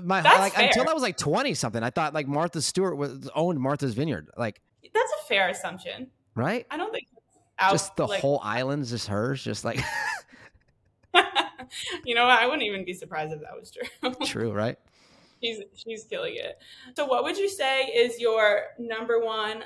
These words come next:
Speaker 2: late night snack of all time?
Speaker 1: L-, so
Speaker 2: Mm-hmm.
Speaker 1: before I'd say, <laughs> before I went on a weight loss journey, I would say Oreo <laughs> cookies.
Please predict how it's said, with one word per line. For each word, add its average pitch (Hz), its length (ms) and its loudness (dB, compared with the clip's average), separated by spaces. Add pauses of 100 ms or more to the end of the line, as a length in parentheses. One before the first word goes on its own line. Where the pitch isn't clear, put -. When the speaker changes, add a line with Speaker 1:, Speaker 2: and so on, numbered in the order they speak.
(160)
Speaker 2:
late 208 280 -2
night 196 220 -6
snack 196 380 -6 (160)
of 190 100 -10
all 165 180 -2
time? - 300 -12 (1160)
Speaker 1:
L-, 117 200 -10 (420)
so 143 500 2 (640)
Speaker 2:
Mm-hmm. 170 100 -2
Speaker 1:
before 196 360 2
I'd 151 240 0
say, 143 300 -2 (640)
<laughs> - 580 -20
before 220 340 0
I 190 100 2
went 165 200 0
on 151 80 -2
a 127 80 0
weight 135 240 -2
loss 98 220 -6
journey, 87 420 -10 (380)
I 147 160 2
would 185 180 0
say 151 420 0
Oreo 170 400 0
<laughs> - 0 -
cookies. - 680 -4